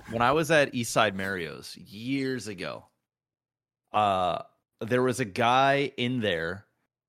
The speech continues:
that made the joke. So, I don't know how, I don't know how it went,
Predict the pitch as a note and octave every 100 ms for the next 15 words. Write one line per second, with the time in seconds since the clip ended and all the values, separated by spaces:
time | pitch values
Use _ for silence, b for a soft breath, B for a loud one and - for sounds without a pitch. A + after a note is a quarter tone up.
0 | _ _ _ _ _ G2 A2 G#2 A2 B2
1 | C3+ A#2+ A#2 F2 G2 G#2+ D#2 - - -
2 | _ _ _ - - A2+ G#2 G2 - _
3 | _ - B - C3 G3 E3+ C3 C#3+ C#3+
4 | - C#3+ E3 A#2+ B2 B2+ G2 A2 G2